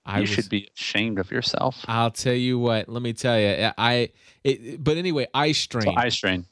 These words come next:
Speaker 2: Yeah.
Speaker 1: So, so, um, and, and the back, just the, I don't know what it is. I don't know if it's a flicker or whatever. I can watch video on the iPad, but I cannot
Speaker 2: Yeah,
Speaker 1: read
Speaker 2: it's different,
Speaker 1: text.
Speaker 2: though. It's different.
Speaker 1: I
Speaker 2: It,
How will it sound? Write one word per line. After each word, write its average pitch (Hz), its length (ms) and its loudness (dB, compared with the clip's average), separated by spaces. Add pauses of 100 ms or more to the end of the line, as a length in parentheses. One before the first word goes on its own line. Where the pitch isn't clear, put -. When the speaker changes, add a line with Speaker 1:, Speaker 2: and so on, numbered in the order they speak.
(120)
Speaker 2:
Yeah. 107 120 4
Speaker 1:
So, 139 220 -2
so, 135 380 2
um, 120 380 0
and, 143 200 0
and 139 260 0 (280)
the 120 420 0
back, 127 280 -2
just 135 300 -4
the, 117 280 2 (640)
I 147 120 -4
don't 170 160 2
know 151 80 4
what 139 160 2
it 113 80 0
is. 98 180 0
I 120 180 0
don't 131 140 0
know 127 100 2
if 113 120 0
it's - 80 -6
a 98 60 0
flicker 170 400 -2
or 131 100 4
whatever. 135 300 2 (260)
I 156 80 4
can 170 220 -4
watch 165 280 0
video 202 640 -2 (640)
on 160 280 2
the 175 160 2
iPad, 185 460 0
but 131 120 0
I 131 120 -2
cannot 117 540 0
Speaker 2:
Yeah, 117 120 4
Speaker 1:
read 95 40 2
Speaker 2:
it's 123 100 -4
different, 120 340 0
Speaker 1:
text. - 20 -14
Speaker 2:
though. 92 240 -2
It's - 100 -12
different. 113 300 2
Speaker 1:
I - 40 4
Speaker 2:
It, - 200 0